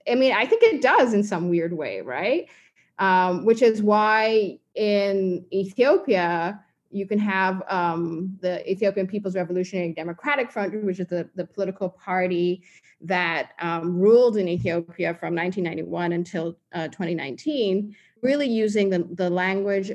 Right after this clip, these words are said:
of the nationalities question that comes from people like Lenin and Stalin and so on to answer these questions around how to integrate different groups into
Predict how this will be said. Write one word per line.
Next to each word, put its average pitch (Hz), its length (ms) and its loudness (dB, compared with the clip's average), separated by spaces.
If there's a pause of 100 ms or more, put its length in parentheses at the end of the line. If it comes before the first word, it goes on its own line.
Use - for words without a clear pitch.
of 175 720 0
the 180 80 -4
nationalities 175 840 -4
question 233 720 -6 (240)
that 185 220 -4
comes 185 300 -4
from 175 160 -6
people 170 240 -6
like 156 160 -10
Lenin 214 420 -2
and 170 180 -6
Stalin 190 460 -4
and 185 160 -4
so 180 300 -4
on 175 200 -4 (360)
to 220 400 4
answer 254 480 0
these 180 200 0
questions 185 520 -6
around 170 260 -4
how 180 160 -4
to 180 100 -4
integrate 175 760 -6 (180)
different 180 500 -4
groups 185 440 -2
into 180 720 -4